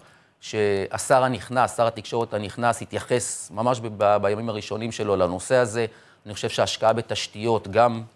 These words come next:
אה, קוויות כמו הסיבים שלנו,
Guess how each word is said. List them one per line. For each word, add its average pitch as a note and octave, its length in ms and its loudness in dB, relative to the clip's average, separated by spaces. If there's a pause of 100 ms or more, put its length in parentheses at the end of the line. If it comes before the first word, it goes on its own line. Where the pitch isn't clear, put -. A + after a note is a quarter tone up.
(320)
אה, G#2+ 60 -4 (480)
קוויות A2+ 420 0
כמו A2 180 0
הסיבים A2+ 420 -4
שלנו, G2 460 0